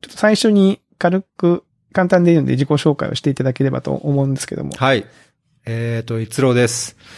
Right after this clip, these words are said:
Speaker 2: あの、まあ、僕もポッドキャスト、フェアリードットエフエムってやってるんですけども、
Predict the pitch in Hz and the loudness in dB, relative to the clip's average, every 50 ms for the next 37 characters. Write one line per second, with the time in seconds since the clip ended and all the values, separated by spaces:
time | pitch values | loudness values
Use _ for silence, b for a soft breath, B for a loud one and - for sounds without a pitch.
0 | B B B B B B B - 139 139 147 147 147 143 151 180 170 135 151 151 | B B B B B B B -2 0 2 2 2 2 2 2 2 2 2 2 4
1 | 190 202 208 196 175 185 - - - 180 170 180 175 185 180 - - - 104 95 | 4 4 4 4 2 -4 -10 -4 -2 0 2 2 4 2 2 2 0 0 0 0
2 | 92 - - 139 139 139 143 139 139 139 135 135 139 135 131 131 - - 113 120 | -2 -2 -2 0 2 2 2 2 2 2 2 2 2 0 0 0 -2 -4 -6 -6
3 | 120 117 - 135 131 113 120 120 92 87 82 - - 90 85 82 - - 95 92 | -6 -2 -2 0 0 0 0 0 -2 -2 -6 -8 -8 -8 -8 -8 -8 -8 -8 -8
4 | 87 85 - - 85 80 82 87 95 92 80 82 | -8 -10 -10 -10 -10 -10 -10 -10 -10 -12 -12 -14